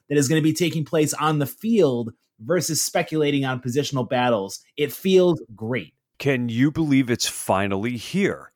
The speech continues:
Speaker 2: There, there's a surrealness about the fact that football season is beginning, whether or not there's going to be fans in the stands. I know the,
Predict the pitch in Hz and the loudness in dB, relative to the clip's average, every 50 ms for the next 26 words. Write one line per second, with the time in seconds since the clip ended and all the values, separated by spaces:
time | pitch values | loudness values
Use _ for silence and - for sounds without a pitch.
0 | _ _ 120 120 147 160 - - 160 147 - - 139 117 - - - - 170 147 | _ _ 2 2 2 2 4 2 2 2 2 2 0 2 2 2 2 2 0 -2
1 | 135 123 113 123 147 170 185 180 147 107 101 95 85 - - - 110 92 78 - | -2 -6 -4 -2 0 2 2 2 2 0 0 0 -2 -2 -2 -2 -4 -4 -2 0
2 | 104 101 101 107 110 95 82 - - 98 - - 120 113 - - - 98 - _ | 0 2 2 0 -2 -4 -6 -8 -8 -8 -4 -2 -2 -2 -2 -2 -4 -6 -4 _
3 | - 151 - - 123 113 - - 123 120 107 - 113 104 104 98 85 - - 101 | -2 -2 0 0 -2 -2 -2 -2 -2 -2 -2 -2 -4 -4 -4 -6 -8 -8 -8 -10
4 | 85 82 110 104 104 110 110 107 107 107 - _ - - 127 - - 123 123 123 | -6 -2 -2 -2 0 0 -4 -4 -6 -8 -10 _ -20 -20 -18 -2 0 2 2 2
5 | 120 123 127 113 - 107 95 - - 117 110 107 98 90 - 104 92 85 80 - | 2 0 0 -2 -2 -4 -4 -2 0 0 0 0 -4 -4 -6 -6 -6 -6 -8 -6
6 | - 127 120 120 127 127 117 - 101 82 85 87 - - - - 107 107 117 120 | -4 -2 -2 -2 -2 -2 -2 -4 -4 -6 -4 -4 -4 -4 -2 -2 -2 -2 -2 -2
7 | 120 120 123 120 110 - - - - - 113 - _ - 123 123 131 123 117 110 | -4 -4 -4 -6 -6 -8 -10 -18 -20 -20 -20 -8 _ -2 0 2 2 0 2 2
8 | 110 110 107 104 - 104 101 92 98 95 95 92 | 2 0 0 -2 -6 -10 -4 -2 -2 0 -2 -2